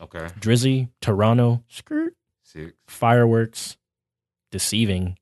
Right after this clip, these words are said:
Speaker 2: ting, thy, Jodeci, ya, and shutting.
Speaker 1: Yeah, yeah,
Speaker 2: It's
Speaker 1: this
Speaker 2: kinda
Speaker 1: list,
Speaker 2: random.
Speaker 1: yeah.
Speaker 2: They got Earl. <laughs>
Speaker 1: Well
Speaker 2: Like, three of his are months.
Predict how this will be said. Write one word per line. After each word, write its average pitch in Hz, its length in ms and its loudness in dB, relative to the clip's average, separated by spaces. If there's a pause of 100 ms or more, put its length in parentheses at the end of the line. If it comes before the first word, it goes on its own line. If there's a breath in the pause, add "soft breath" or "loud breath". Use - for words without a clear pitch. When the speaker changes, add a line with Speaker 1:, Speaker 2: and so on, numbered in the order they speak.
(140)
Speaker 2:
ting, 151 440 0 (500)
thy, 120 560 0 (120)
Jodeci, 117 680 0 (160)
ya, 107 440 2 (180)
and 95 240 -2 (560)
shutting. 87 560 -6 (960)
Speaker 1:
Yeah, 90 220 -16 (120)
yeah, 76 120 -20
Speaker 2:
It's 73 60 -18
Speaker 1:
this 139 60 -18
Speaker 2:
kinda 95 180 -4
Speaker 1:
list, 90 240 -4
Speaker 2:
random. 101 200 -6
Speaker 1:
yeah. 78 120 -14
Speaker 2:
They 107 60 -2
got 120 200 0
Earl. 120 420 -2 (520)
<laughs> - 160 -12 (320 loud breath)
Speaker 1:
Well 147 520 0
Speaker 2:
Like, 226 380 4
three 240 380 4
of 226 100 4
his 220 260 6
are 180 140 6
months. 151 680 2